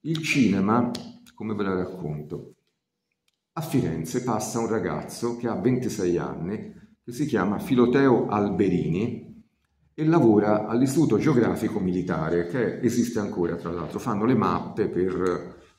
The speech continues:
per l'esercito sostanzialmente. Lui è un tecnico, è uno giovane, bravo, e vede a un certo punto in Piazza Vittorio, Piazza Vittorio Emanuele è quella che oggi è Piazza della Repubblica,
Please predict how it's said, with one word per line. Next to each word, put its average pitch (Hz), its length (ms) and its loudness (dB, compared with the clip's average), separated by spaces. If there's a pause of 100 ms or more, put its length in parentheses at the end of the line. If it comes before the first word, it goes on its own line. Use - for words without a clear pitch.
(220)
per 85 120 -12
l'esercito 87 640 -2
sostanzialmente. 78 960 -8 (540)
Lui 180 220 6
è - 20 10
un 117 220 6
tecnico, 139 1000 2
è - 60 -10
uno 123 180 2
giovane, 110 460 4
bravo, 98 720 0 (720)
e 208 180 -2
vede 107 260 6
a 107 60 4
un 107 80 0
certo 131 300 0
punto 101 260 -2
in 120 80 4
Piazza 131 400 2
Vittorio, 90 800 2
Piazza 147 340 0
Vittorio 135 320 4
Emanuele 139 440 4
è - 40 2
quella 117 220 4
che 143 100 4
oggi 107 240 2
è 107 80 0
Piazza 101 380 -2
della 92 240 -2
Repubblica, 87 840 -4